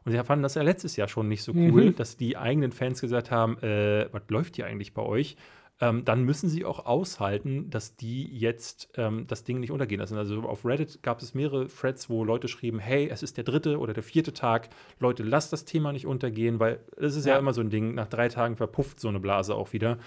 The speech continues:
Speaker 1: Ähm, und das finde ich, das finde ich
Speaker 2: Ja.
Speaker 1: ganz, ganz
Speaker 2: Aber
Speaker 1: großartig.
Speaker 2: ich habe gesehen, dass das auch in andere, äh, Gaming-Szenen übergeschwappt ist. Also,
Speaker 1: Sag
Speaker 2: ähm,
Speaker 1: nicht Gaming-Szenen,
Speaker 2: ähm,
Speaker 1: Robin. Das, äh, im Internet
Speaker 2: Hallo,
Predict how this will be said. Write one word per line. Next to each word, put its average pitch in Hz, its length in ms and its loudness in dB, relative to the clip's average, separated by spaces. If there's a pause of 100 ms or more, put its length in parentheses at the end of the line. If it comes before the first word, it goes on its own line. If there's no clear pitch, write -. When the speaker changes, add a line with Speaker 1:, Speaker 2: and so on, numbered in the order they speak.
(440)
Speaker 1:
Ähm, 110 320 0
und 123 60 -4
das 127 100 -8
finde - 160 -8
ich, - 180 -16
das - 180 -18
finde 156 140 -2
ich 160 60 -2
Speaker 2:
Ja. 185 80 0
Speaker 1:
ganz, 151 240 -6
ganz 147 160 -8
Speaker 2:
Aber - 80 -20
Speaker 1:
großartig. 156 240 0
Speaker 2:
ich 208 60 8
habe 226 60 2
gesehen, 202 220 6
dass 196 120 6
das 151 100 2
auch 143 140 4
in 147 60 2
andere, 139 600 6 (100)
äh, 135 200 2
Gaming-Szenen 135 640 2
übergeschwappt 147 720 2
ist. - 160 -10
Also, 131 320 2 (160)
Speaker 1:
Sag 139 220 6
Speaker 2:
ähm, 135 100 4
Speaker 1:
nicht 139 160 0
Gaming-Szenen, 101 640 2
Speaker 2:
ähm, 156 160 4
Speaker 1:
Robin. 110 240 4
Das, 104 240 -2
äh, 123 120 0
im 147 200 0
Internet 170 560 2
Speaker 2:
Hallo, 185 300 10